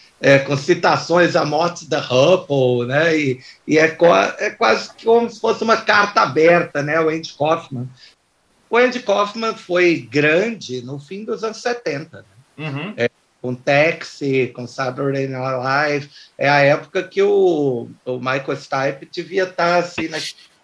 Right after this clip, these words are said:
Speaker 1: anos de formação, né? Então,
Speaker 2: É, é provável.
Speaker 1: tá muito desse, desse humor mal-humorado, né, que o Andy Kaufman tinha, da surpresa, né, que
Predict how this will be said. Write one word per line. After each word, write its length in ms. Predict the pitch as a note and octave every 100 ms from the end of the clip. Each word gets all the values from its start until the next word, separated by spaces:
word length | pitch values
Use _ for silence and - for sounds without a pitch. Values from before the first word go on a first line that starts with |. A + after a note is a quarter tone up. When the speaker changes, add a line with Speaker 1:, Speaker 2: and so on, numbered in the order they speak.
| _ _ -
Speaker 1:
anos 480 | G#3 C#4 B3+ A#3 E3+
de 100 | G3+
formação, 1000 | - G3 G3 G3+ F3 - - D3 D#3 C#3
né? 220 | A#2+ B2+
Então, 340 | B2+ - C3 D3
Speaker 2:
É, 440 | D#3+ F#3 F3 D#3
é 40 |
provável. 480 | D#3+ F#3 D3+ D3+ C3 -
Speaker 1:
tá 140 | G3
muito 340 | G3 G#3 G#3+ G3+
desse, 760 | A3 G3+ - G3+ F3 D3 C#3+ _ - -
desse 360 | F3 F3 G#3 -
humor 500 | F3+ F3+ G3+ G#3+ F3+
mal-humorado, 1120 | F3+ G3 F3+ F3 E3 C#3+ D#3 D#3 C#3 B2 A#2+
né, 220 | C3+ D#3
que 160 | D#3 C#3
o 60 |
Andy 260 | C#3 C#3 -
Kaufman 460 | C#3+ C#3+ C#3+ C#3+ C#3
tinha, 480 | - D#3+ F3+ E3 - _ _
da 260 | - D3 D3
surpresa, 1040 | C#3+ F#3+ F#3+ - - F3 G3 D#3 B2 A#2 A#2 _
né, 260 | D3 D3+ D#3
que 560 | - C#3 C3 B2 A#2+